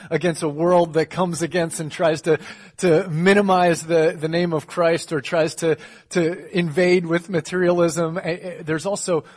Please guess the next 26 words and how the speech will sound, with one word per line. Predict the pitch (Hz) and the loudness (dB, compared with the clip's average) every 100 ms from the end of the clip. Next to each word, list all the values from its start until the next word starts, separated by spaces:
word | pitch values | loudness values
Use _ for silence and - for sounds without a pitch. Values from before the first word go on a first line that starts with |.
| - | -10
a | 151 | -2
restoration | 175 170 - 151 180 156 139 120 | -2 -2 -8 -4 -4 -4 -10 -10
movement | 120 117 120 127 - - 175 | -10 -10 -10 -12 -12 -20 -4
that | 156 180 | -2 -2
takes | - 175 - | -6 -8 -4
the | 151 | -6
beauty | 117 156 220 233 226 | -4 -4 -2 -2 -4
of | - 131 | -6 -8
Christmas, | - 143 - 123 120 - - _ _ | -6 -8 -8 -14 -18 -16 -18 _ _
the | - | -6
beauty | 123 151 214 233 233 | -6 -4 -2 0 -2
of | 170 - | -6 -8
Christ's | - 196 175 - | -4 -4 -4 -8
invasion | 160 123 165 170 156 170 | -10 -6 -4 -4 -6 -10
of | 139 | -8
this | 151 135 151 | -8 -8 -8
earth, | 123 - - - - | -8 -12 -20 -20 -10
and | 170 175 | -6 -6
it | 147 | -2
goes | 180 185 214 - | 0 0 0 -8
to | - 165 | -12 -10
restore | 143 - - - 220 190 131 120 117 - _ | -10 -10 -10 -8 -6 -6 -6 -8 -12 -20 _
all | 151 156 | -6 -4
that's | 139 - | -6 -10
around | 135 123 117 107 | -12 -12 -12 -18
us. | - - - | -20 -20 -20